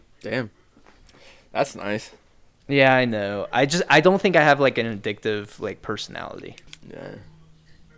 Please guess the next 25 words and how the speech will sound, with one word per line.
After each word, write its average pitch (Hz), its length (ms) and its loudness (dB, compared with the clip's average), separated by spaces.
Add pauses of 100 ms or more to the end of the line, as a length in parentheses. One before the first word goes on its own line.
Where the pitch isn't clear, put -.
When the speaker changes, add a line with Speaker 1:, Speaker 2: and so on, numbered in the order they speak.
(920)
Speaker 1:
That's - 360 -12
Speaker 2:
And 151 160 4
there's 170 200 6
Speaker 1:
I - 40 4
mean, 202 140 10
Speaker 2:
nothing 165 160 8
Speaker 1:
like, 123 100 2
Speaker 2:
against 139 400 0
it, 78 260 -8
you 113 200 -2
know, 98 180 -2
Speaker 1:
are 123 80 4
Speaker 2:
it's 131 100 4
Speaker 1:
your, 151 160 6
Speaker 2:
just 104 280 -2 (440)
Speaker 1:
do 123 80 -10
you 135 60 -4
know 131 80 2
any 151 100 0
family 101 220 -2
members 156 340 -4
that 160 140 -2
have, 165 200 -4
like, 117 160 -4
dependencies? 131 540 -8